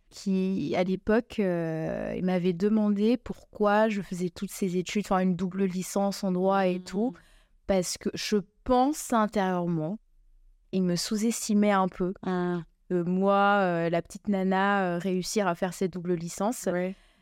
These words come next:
Speaker 1: Et maintenant, dans mon, ma carrière de, de, de pole danseuse, euh, je pense que quand ils ont vu que je me suis lancée dans ça, ils se sont dit, «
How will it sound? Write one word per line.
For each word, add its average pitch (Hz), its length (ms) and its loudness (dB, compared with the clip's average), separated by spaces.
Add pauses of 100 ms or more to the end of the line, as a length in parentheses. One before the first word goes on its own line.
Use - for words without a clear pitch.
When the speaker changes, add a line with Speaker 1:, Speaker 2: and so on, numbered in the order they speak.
(240)
Speaker 1:
Et 202 120 2
maintenant, 202 420 4
dans 226 160 2
mon, 170 680 -6
ma 165 240 -2
carrière 202 440 4
de, 160 1300 -2
de, 160 380 -2
de 156 120 -4
pole 180 280 -2
danseuse, 208 720 0 (320)
euh, 226 80 0
je - 140 -6
pense 277 240 2
que 247 120 0
quand 262 340 -2
ils 214 400 4
ont 202 120 2
vu 214 220 0
que 247 100 -2
je 196 100 -2
me 196 60 0
suis - 160 -4
lancée 202 280 0
dans 196 120 2
ça, 247 140 0
ils 233 60 2
se 202 100 -4
sont 190 160 -4
dit, « 190 160 -2